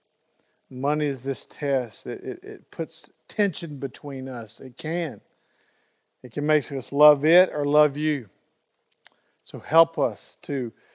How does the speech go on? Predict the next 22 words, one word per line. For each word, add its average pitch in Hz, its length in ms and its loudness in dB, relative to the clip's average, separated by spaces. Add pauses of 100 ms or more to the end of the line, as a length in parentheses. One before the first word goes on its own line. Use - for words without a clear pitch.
(240)
apply 160 500 4
this 123 300 -2
specifically 139 1040 -6
to 127 320 -8
us, - 460 -6 (440)
to 156 160 -4
each 160 300 -2
person, 135 480 -8 (540)
to 127 60 -10
the 113 80 -14
person 151 420 0
who 139 260 -4 (420)
is 123 200 -6
giving 143 400 0
nothing 156 400 -2
but 131 160 -6
has 135 360 -6
tons. 156 500 -8
Lord, 143 340 -2 (280)
break 139 400 -2
their 165 140 -4
heart 160 500 -8